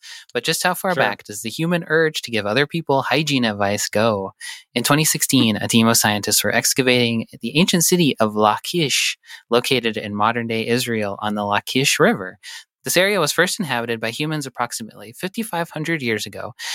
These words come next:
Speaker 1: and one of its early inhabitants were a group of people known as the Canaanites, I think,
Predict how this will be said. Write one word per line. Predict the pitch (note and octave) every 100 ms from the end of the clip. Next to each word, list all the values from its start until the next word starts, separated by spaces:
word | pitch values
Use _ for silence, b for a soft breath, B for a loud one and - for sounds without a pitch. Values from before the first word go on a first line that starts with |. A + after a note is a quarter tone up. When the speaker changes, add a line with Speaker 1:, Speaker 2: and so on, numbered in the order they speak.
| B -
Speaker 1:
and | A2+
one | A2+
of | G#2+
its | -
early | B2+ E3 E3 D#3+ -
inhabitants | B2+ B2 A#2 A#2 A#2 A#2 - -
were | G#2+ G#2+
a | G#2+
group | E3 -
of | -
people | C3 - A2+ G#2+
known | G#2 G#2+
as | G#2
the | - F#2+ - _ -
Canaanites, | G#2+ A2 D3+ A#3 D#4 - - - _ -
I | D#3+ F3
think, | G#3+ B3+